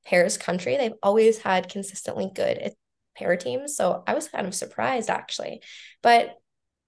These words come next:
it's amazing for them, because there's only one spot at Worlds this year for Italian pairs,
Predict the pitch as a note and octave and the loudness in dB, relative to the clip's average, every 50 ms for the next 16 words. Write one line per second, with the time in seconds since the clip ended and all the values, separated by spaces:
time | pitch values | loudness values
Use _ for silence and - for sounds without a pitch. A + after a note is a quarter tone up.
0 | _ _ _ _ - B3 B3 G#3+ F#3+ G3 G#3 A#3+ D4+ D4+ D#4 C#4 C4 - G#3 F#3+ | _ _ _ _ 2 4 4 4 4 4 4 2 2 2 0 -4 -4 -2 0 2
1 | F3 F3 F3+ F3+ F#3 F#3 - G3 F#3 F3+ F3+ F3+ - - - - - _ - G3+ | 2 2 0 -2 -4 -4 0 0 0 0 0 -2 -6 -10 -16 -20 -8 _ 0 2
2 | G3 G#3 - - F#3+ F#3+ F#3 F3+ F3+ F3+ G3+ A3 - - G#3+ G#3 G3 - F#3 F3+ | 2 2 0 0 0 0 0 0 0 0 0 0 0 2 2 2 2 2 2 2
3 | F3 F3 E3+ - - F#3+ F3+ - F3+ F3+ F3 E3+ F#3 F3 - - E3+ - - _ | 2 2 0 0 -4 -6 -4 -2 0 0 2 2 0 0 0 0 0 0 -4 _
4 | _ _ _ _ - G#3 G3+ - - F#3+ F#3 F3 F3 F3 F3+ - F#3 F3 E3+ E3+ | _ _ _ _ -6 -4 -4 -2 -2 0 0 0 -2 -4 -4 -2 -2 0 2 2
5 | F3 F#3 F#3 | 0 0 -2